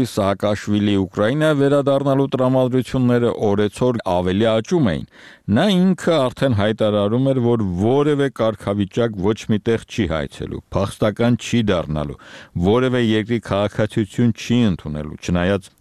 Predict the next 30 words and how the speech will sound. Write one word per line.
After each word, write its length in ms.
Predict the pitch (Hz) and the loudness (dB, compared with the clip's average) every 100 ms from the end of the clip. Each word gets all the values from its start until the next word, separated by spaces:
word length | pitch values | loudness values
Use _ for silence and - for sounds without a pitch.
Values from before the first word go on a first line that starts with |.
| - | -2
այդպիսի 480 | 92 85 90 - 92 | -2 0 -4 -2 0
առաջարկներ 680 | 87 85 - 92 - 90 - 85 | 0 -2 -2 -4 -2 -4 -4 -4
կան։ 180 | 73 - - - - | -6 -8 -20 -14 0
Նա 160 | 104 190 - | 2 2 0
վերադառնալու 960 | 165 107 104 95 92 92 87 107 127 | -2 0 0 0 -2 -2 -2 0 0
է 40 | 113 - | 0 -2
Ուկրաինա 560 | 95 95 95 160 165 151 - 143 | -4 0 0 0 0 -2 -2 -2
և 120 | 185 - | -2 -2
շարունակելու 640 | 87 85 85 85 113 117 113 | -2 0 -2 -2 -2 0 0
է 60 | |
իր 120 | 110 - | 0 -2
քաղաքական 680 | 95 90 - 80 - 107 113 _ | -2 -2 -4 -4 -2 -2 -4 _
պայքարը։ 520 | 78 80 - - - - _ _ - | -4 -4 -4 -10 -12 -18 _ _ -4
Սահակաշվիլին 840 | - 208 233 247 240 - 254 262 247 175 | 0 0 0 0 -2 -2 0 2 4 2
հանկարծակի 680 | 202 190 196 180 190 175 220 165 | 0 0 -2 0 -2 0 2 2
հայտնվեց 520 | 170 170 165 185 156 | 0 0 2 2 2
Լեհաստանում։ 680 | 131 135 143 - 147 98 73 - _ _ _ _ | 2 2 0 -2 -2 -2 -4 -10 _ _ _ _
Ոչ 280 | 92 113 285 - 107 | -2 0 0 0 0
մի 80 | 90 | 0
լուր, 300 | 80 117 156 113 | 0 0 0 0
ոչ 140 | 214 - | -2 0
մի 120 | 202 185 | -4 0
տեղեկատվություն 800 | 156 160 156 151 165 156 - 180 - | 0 0 0 -2 -2 -4 -2 -2 -4
չկար, 380 | - 277 113 - | -4 -2 -2 -2
թե 140 | 82 | 0
նա 80 | 101 | 2
Միացյալ 640 | 107 98 98 90 117 120 | 4 2 2 0 -2 0
Նահանգներից 580 | 92 87 95 87 101 113 - | 0 0 0 0 0 -2 -4
մեկնել 520 | 90 - 95 92 | -4 0 0 2
է 40 | 85 | 0